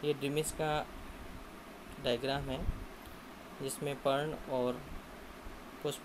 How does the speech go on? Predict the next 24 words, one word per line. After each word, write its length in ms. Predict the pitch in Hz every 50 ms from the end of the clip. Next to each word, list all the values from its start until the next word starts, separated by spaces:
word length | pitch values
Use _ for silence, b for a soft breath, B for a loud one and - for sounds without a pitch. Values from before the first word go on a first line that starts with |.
| - 131
दिखाए 320 | 135 123 - - 135 127 131
गए 120 | 127 143
हैं 240 | 135 135 139 151 160
ट्विग 260 | - - 131 120 -
के 60 | -
अंदर। 300 | 131 127 127 127 160 196 240 - - - - - - - - - - - - - - - - - - - - - -
कार्पेल 540 | 143 135 131 - - 156 147 147 151 147 143 -
के 60 | 151
अंदर 160 | 135 139 139
दिख 220 | 139 143 139 - 156
रहा 120 | 147 147
है 220 | 143 151 147 143
आपको 340 | 139 135 - - 156 156 165
कि 380 | 196 - - - - 143 135 135
जो 380 | 135 143 143 139 139 135 - - - - - - - - - - - - - - - - -
सबसे 220 | - 139 - - 147
ऊपर 200 | 139 - 151 139
की 120 | 131 143
तरफ 220 | 135 143 139 - -
उभरी 260 | 143 139 139 147 156
हुई 120 | 170 175
संरचना 420 | 170 - 143 135 131 - 147 139 131
है 180 | 135 139 139
वो 200 | 143 143 147 120